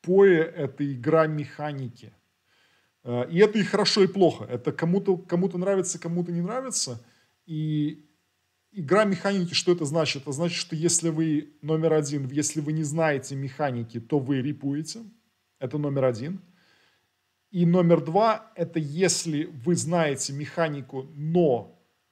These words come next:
где-то совершаете ошибку, какую-то, иногда даже очень-очень маленькую,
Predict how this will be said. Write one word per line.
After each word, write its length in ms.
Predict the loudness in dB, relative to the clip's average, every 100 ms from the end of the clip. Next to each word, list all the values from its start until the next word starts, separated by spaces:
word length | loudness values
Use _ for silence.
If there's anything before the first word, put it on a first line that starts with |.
| _
где-то 440 | -16 0 4 4 4
совершаете 760 | 0 0 0 4 4 2 0 0
ошибку, 600 | 0 0 -2 -4 -14 -14 _ _ _
какую-то, 500 | -14 -2 4 4 2
иногда 480 | -8 -2 -2 4 4
даже 280 | 6 0 0 2
очень-очень 520 | 2 4 -2 -6 -4
маленькую, 500 | -4 -4 -6 -18 -20